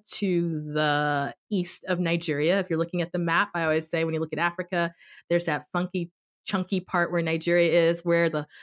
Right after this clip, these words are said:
where the corner meets. Cameroon is right there. Um, family was really interesting. They were part of, they were minorities. So yes, predominantly bra-, uh, Black country, but English minorities.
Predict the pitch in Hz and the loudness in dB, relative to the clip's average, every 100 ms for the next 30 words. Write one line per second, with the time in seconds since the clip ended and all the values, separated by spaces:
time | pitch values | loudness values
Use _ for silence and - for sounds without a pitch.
0 | - - 185 170 - 226 214 208 202 208 | -6 0 0 0 0 4 6 6 6 4
1 | 202 - - 185 175 175 180 175 170 170 | 4 0 -8 -4 0 0 0 0 -2 -2
2 | 160 - 208 220 233 247 247 - - - | -4 -4 -2 2 2 0 -2 -16 -16 -16
3 | - 202 185 180 175 170 - 220 214 220 | -2 4 6 6 2 -2 -2 4 4 6
4 | 220 190 185 196 208 196 208 190 - 196 | 4 4 4 4 6 4 2 0 0 0
5 | 196 190 170 175 180 190 202 208 220 196 | 0 0 -2 -6 2 4 6 6 4 4
6 | 190 - 196 180 180 165 185 226 220 185 | 0 0 0 0 0 -4 0 2 2 2
7 | 170 165 143 95 95 - - - 196 175 | 0 0 0 -4 -12 -20 -20 -8 0 2
8 | 165 196 160 - 170 170 202 202 190 185 | 2 0 -2 -2 0 2 4 4 4 2
9 | - - 180 165 175 175 - - 175 - | 0 -2 2 2 4 2 0 -6 -6 -4
10 | 170 156 165 _ - 185 135 - _ _ | -2 -2 -6 _ -2 0 -2 -8 _ _
11 | _ - 202 196 190 196 175 175 151 135 | _ 0 2 4 2 0 0 2 2 0
12 | 90 - - | -2 -10 -16